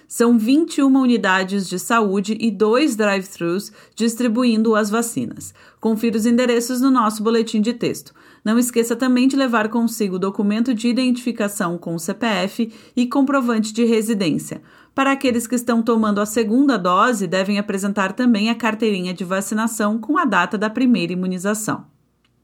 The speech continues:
Já são quase quinze mil vidas perdidas para a covid dezenove no Rio Grande do Sul.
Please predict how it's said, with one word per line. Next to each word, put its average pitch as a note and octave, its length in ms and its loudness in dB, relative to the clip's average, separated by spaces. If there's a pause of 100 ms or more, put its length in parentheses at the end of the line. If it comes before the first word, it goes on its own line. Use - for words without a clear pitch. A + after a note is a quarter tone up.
(460)
Já G3 180 0
são A#3 220 2
quase A#3 380 2
quinze C4 520 4
mil A#3+ 320 6
vidas G#3+ 500 2
perdidas F#3+ 600 -2
para G3 340 2
a G3 60 0
covid F3 420 -4
dezenove F3 640 -2
no F3 140 -2
Rio F3+ 180 -4
Grande F3+ 320 -6
do F#3+ 100 -2
Sul. - 320 -8